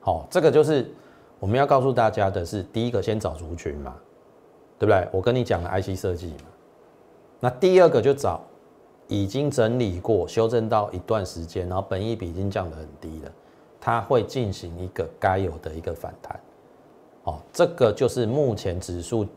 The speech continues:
又来到一万五千七百点的时候，你必须要做的事，好不好？那如果认同我们的话，好，请在节目的尾声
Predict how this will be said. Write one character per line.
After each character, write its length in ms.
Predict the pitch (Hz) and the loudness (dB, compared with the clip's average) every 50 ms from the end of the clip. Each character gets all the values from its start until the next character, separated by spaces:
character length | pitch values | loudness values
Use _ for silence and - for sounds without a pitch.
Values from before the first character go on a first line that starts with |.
| - _ _ | -20 _ _
又 480 | - 220 233 226 208 175 147 120 135 139 - - - - _ _ _ - - - _ _ _ _ | -2 2 2 4 4 4 2 2 0 -2 -8 -16 -20 -20 _ _ _ -20 -20 -20 _ _ _ _
来 180 | - 104 110 127 | 2 4 4 6
到 280 | 156 151 135 120 - - | 6 6 6 4 2 -4
一 120 | - 113 113 | -4 0 2
万 300 | 127 143 135 123 117 113 - - - - _ _ _ _ _ _ _ _ - - - _ _ _ _ _ - _ _ _ _ _ _ - | 4 4 4 2 0 -4 -8 -12 -20 -20 _ _ _ _ _ _ _ _ -20 -20 -20 _ _ _ _ _ -20 _ _ _ _ _ _ -2
五 160 | 98 98 101 | 0 0 2
千 200 | 98 123 127 127 | 2 2 0 0
七 200 | 123 - 120 120 | 0 -2 0 0
百 140 | 110 104 101 | 2 0 0
点 160 | 101 90 85 | 0 -4 -6
的 120 | 82 85 | -6 -8
时 140 | 85 - 87 82 | -8 -8 -6 -4
候， 220 | 92 92 87 - - - - - - _ _ _ | -4 -4 -4 -6 -12 -20 -20 -20 -20 _ _ _
你 100 | - 98 | -8 -8
必 160 | 90 - 113 113 | -4 -2 -2 -2
须 140 | - - | -2 0
要 120 | 104 98 95 | 0 0 0
做 200 | - 95 87 85 | 0 -2 -6 -6
的 60 | - - | -8 -12
事， 200 | - - 87 78 78 - - _ _ _ _ _ _ _ - - _ _ - - _ _ - | -12 -12 -14 -14 -14 -16 -20 _ _ _ _ _ _ _ -20 -20 _ _ -20 -20 _ _ -4
好 100 | - 92 | 2 6
不 80 | 98 113 | 8 10
好？ 260 | 107 90 - - - - - - - - _ | 10 8 6 2 -6 -16 -20 -20 -20 -4 _
那 300 | - 147 147 143 - - - | 8 10 10 10 8 6 6
如 160 | 113 131 147 | 4 6 8
果 280 | 147 143 120 107 98 - - - - - - - _ _ _ _ - | 8 8 8 8 6 2 -6 -16 -20 -20 -20 -20 _ _ _ _ 0
认 180 | 123 135 127 113 | 4 4 6 6
同 100 | 98 104 | 6 4
我 60 | 95 | 4
们 100 | 92 87 | 4 2
的 100 | 87 87 | -2 -2
话， 300 | 85 104 101 90 - - - - - - _ _ - _ _ _ _ - - - - | 2 4 4 4 2 0 -8 -18 -20 -20 _ _ -20 _ _ _ _ -20 -20 -12 -4
好， 280 | - 92 90 85 - - - - - - - _ | -2 -2 -2 -2 -6 -12 -20 -20 -20 -20 -20 _
请 200 | - - 110 107 | -6 -4 -2 2
在 180 | 104 101 143 131 | 4 6 6 6
节 220 | 117 - 110 104 | 4 4 2 2
目 200 | 107 123 131 120 | 2 2 2 0
的 220 | 107 - 101 95 - - - | 0 0 -2 -2 -2 -4 -6
尾 240 | 95 90 85 82 82 | -6 -4 -4 -4 -6
声 400 | - - 113 107 104 104 107 | -4 0 2 2 2 2 -2